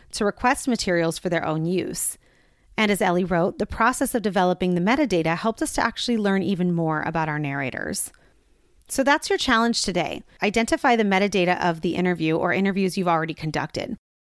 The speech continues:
First, establish the information that you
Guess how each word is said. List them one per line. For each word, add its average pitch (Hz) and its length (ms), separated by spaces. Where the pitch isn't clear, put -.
First, 240 520
establish 262 560
the 247 120
information 202 540
that 170 100
you 165 140